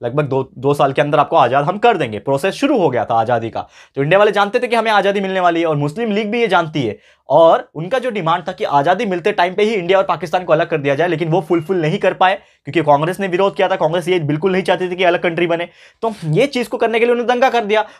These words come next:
और दंगा कर दिया इसका मतलब कहीं ना कहीं पूरे देश में दंगा होगा, तो अपने आप पार्टीशन हो जाएगा, इस प्रकार उनका सोच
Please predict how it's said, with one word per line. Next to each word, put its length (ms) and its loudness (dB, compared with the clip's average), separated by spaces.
और 80 -6
दंगा 280 2
कर 180 2
दिया 140 2
इसका 200 0
मतलब 180 0
कहीं 200 2
ना 80 -4
कहीं 160 -2
पूरे 200 0
देश 200 -4
में 80 -4
दंगा 200 2
होगा, 280 4
तो 140 -4
अपने 260 -2
आप 180 2
पार्टीशन 360 -4
हो 140 -4
जाएगा, 340 0
इस 100 -14
प्रकार 320 2
उनका 200 0
सोच 280 -4